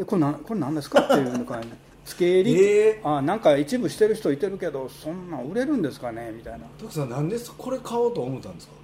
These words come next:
Speaker 2: もう
Speaker 1: ひらめきやな。
Speaker 2: ひらめきですか？
Speaker 1: なんかその時にパッてこれいけるかもみたいな、
Speaker 2: はい。
Speaker 1: なんかピンとくるんやね、そういうのが。<laughs> なんか不思議と。
Speaker 2: なんか、いや、で、また前、その年始、徳さんとこにね、
Speaker 1: うん。
Speaker 2: 行かしてもらった時に、
Speaker 1: うん。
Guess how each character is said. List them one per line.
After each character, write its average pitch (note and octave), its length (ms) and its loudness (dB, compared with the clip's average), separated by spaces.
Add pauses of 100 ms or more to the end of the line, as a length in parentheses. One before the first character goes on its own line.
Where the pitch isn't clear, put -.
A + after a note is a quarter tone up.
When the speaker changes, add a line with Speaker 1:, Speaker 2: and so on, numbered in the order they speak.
(1400)
Speaker 2:
も C3+ 80 -6
う C3 40 -2
Speaker 1:
ひ F3+ 80 4
ら F#3 120 8
め E3 160 4
き E3+ 120 -4
や C#3 80 0
な。 B2+ 40 -2
Speaker 2:
ひ D3+ 60 -2
ら F3 260 2
め D3+ 60 2
き C#3 60 2
で B2 40 0
す A#2 80 -4
か？ A#2+ 60 -6
Speaker 1:
な A#2 100 -6
ん A#2+ 140 -6
か A2 160 -10
そ B2+ 140 -8
の A#2 80 -4
時 B2 240 -10
に A#2 100 -10
パ D3+ 180 -8
ッ - 40 -6
て - 240 -10
こ C#3+ 180 -6
れ D3 440 0 (640)
い D3 80 -12
け D3 140 0
る D3 60 0
か B2+ 140 -6
も C3+ 220 0
み B2+ 120 0
た A#2 160 -4
い A2 40 -6
な、 G#2+ 80 -6
Speaker 2:
は A2 200 -10 (200)
い。 C#3+ 60 0
Speaker 1:
な F#3 120 4
ん A3+ 40 2
か C#3+ 160 6 (200)
ピ D#3+ 100 2
ン D3 60 2
と C3 120 -4
く - 120 -10
る B2+ 100 -4
ん A2+ 60 -4
や G2+ 100 -6
ね、 D3+ 160 -4
そ A#2 180 -10
う - 20 -6
い - 20 -10
う A2 40 -10
の A2 100 -4
が。 G3+ 140 6
<laughs> - 20 -
な A3+ 100 6
ん - 20 -2
か - 80 4
不 F3 80 2
思 E3+ 100 -4
議 E3+ 100 -2
と。 D3 80 0
Speaker 2:
な E3+ 100 4
ん E3+ 80 -2
か、 - 200 -6 (260)
い E3+ 40 -4
や、 D3 200 -2 (220)
で、 D#3+ 80 -4
ま F#3+ 160 2
た E3 120 -2
前、 E3 360 0
そ D3+ 140 -4
の C#3 120 -2
年 D#3 220 -2
始、 G2+ 420 -12 (440)
徳 C3+ 160 -8
さ B2 120 -6
ん G#2 40 -8
と A2 80 -8
こ G#2 160 -6
に G2+ 120 -10
ね、 A2 200 -8
Speaker 1:
う - 40 -4
ん。 - 20 2
Speaker 2:
行 C#3 60 2
か A#2+ 80 2
し A#2+ 60 -6
て C3+ 60 -8
も A#2 120 -6
ら G2+ 80 -6
っ F#2+ 80 -12
た - 80 -14
時 - 200 -16
に、 F#2 160 -12
Speaker 1:
う E3+ 40 -6
ん。 A2 240 -6